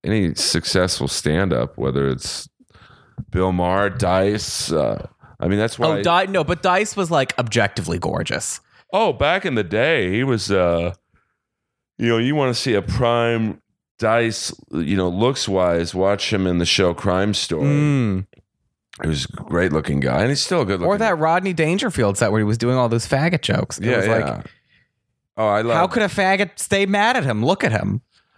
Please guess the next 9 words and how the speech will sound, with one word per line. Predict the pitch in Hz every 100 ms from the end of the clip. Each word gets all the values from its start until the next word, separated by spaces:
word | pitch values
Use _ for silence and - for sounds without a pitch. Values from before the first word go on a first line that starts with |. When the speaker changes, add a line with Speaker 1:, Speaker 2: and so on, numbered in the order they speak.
| _
Speaker 1:
Oh, | -
yeah, | 120 104 156 85
I | 67
mean, | 67 64 52 - _ _ -
you | 76
know, | 69 57 55 - -
I | 60
mean, | 69 76
I, | 67 104